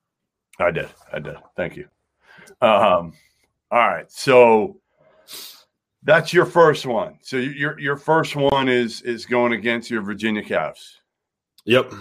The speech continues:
Speaker 2: that's going against Virginia. And, and look, I would be very interested in taking that line, um, regardless. Uh, but the fact that Virginia's, like, in a pause right now, just, I mean, I don't, like, it's, it's an auto bet for me.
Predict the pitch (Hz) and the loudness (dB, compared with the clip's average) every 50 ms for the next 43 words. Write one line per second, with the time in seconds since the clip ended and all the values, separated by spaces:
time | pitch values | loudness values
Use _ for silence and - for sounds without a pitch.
0 | - - - _ - - 101 98 95 - - 110 104 104 104 101 101 - 98 92 | -18 -20 -20 _ -10 -2 0 0 0 2 2 2 4 4 4 4 2 2 0 -4
1 | 90 90 95 98 104 117 123 123 - - 131 147 151 139 107 - - - _ - | -4 -2 -2 0 0 0 0 -2 0 2 4 6 6 4 4 0 -6 -18 _ -20
2 | - - - - - _ _ _ _ _ - 127 139 165 180 160 139 160 160 151 | -20 -20 -20 -20 -20 _ _ _ _ _ 0 2 6 6 6 6 4 0 -2 -2
3 | 131 113 131 131 139 143 143 139 120 127 123 - - 131 - - - 143 139 135 | 2 4 6 6 6 6 4 2 0 -2 -2 -2 -6 -8 -8 -4 -2 0 0 0
4 | 107 - 113 113 104 - - 123 120 110 - 127 120 117 117 113 110 113 110 110 | 0 -4 -6 -6 -6 -6 -4 -4 -4 -4 -2 -4 -2 -2 -2 -2 -2 -2 0 0
5 | 110 110 110 110 110 107 _ _ _ _ - 104 98 90 90 87 87 78 - - | 0 0 -2 -4 -8 -12 _ _ _ _ -10 -10 -8 -8 -8 -10 -12 -12 -14 -6
6 | 98 101 95 - 107 104 110 117 127 143 139 - - - - - _ _ _ _ | -4 -2 0 2 4 4 4 4 4 2 0 0 -6 -10 -10 -12 _ _ _ _
7 | _ _ _ _ _ - - 98 98 98 90 87 107 95 - - - 120 117 110 | _ _ _ _ _ -10 -4 -2 -2 0 0 -2 -2 -4 -4 0 2 2 2 2
8 | - 110 95 90 98 87 101 104 104 101 90 - - - 110 98 92 - _ - | 0 -2 -2 -2 -4 -2 -2 0 0 0 -2 -4 -4 -2 0 0 0 -2 _ -6
9 | 101 101 90 - - - 90 95 98 95 101 107 104 107 107 107 92 90 90 - | -6 -6 -6 -6 -4 0 2 2 2 4 2 0 2 2 0 0 0 -2 -6 -8
10 | - - _ _ _ _ _ _ _ _ _ _ _ - 92 - - 95 95 95 | -8 -10 _ _ _ _ _ _ _ _ _ _ _ -14 -14 -12 -10 -6 -4 -2
11 | 92 90 92 98 107 107 80 - - 90 95 90 85 98 85 - - 92 101 - | -2 0 0 0 0 0 -2 -6 -4 -4 -4 -2 -2 -4 -6 -4 -6 -6 -4 -4
12 | 107 90 95 98 95 80 73 76 - _ _ _ - - - 78 69 - | -4 0 0 2 0 0 -2 -4 -10 _ _ _ -20 -16 -14 -14 -14 -14